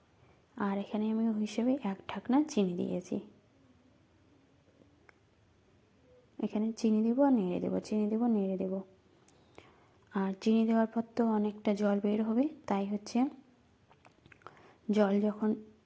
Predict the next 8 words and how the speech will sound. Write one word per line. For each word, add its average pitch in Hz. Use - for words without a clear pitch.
নাড়তে 202
লাগবেন, 240
চিনি 208
দেওয়ার 214
পর 285
নাড়তে 202
নাড়তে 208
জলগুলো 202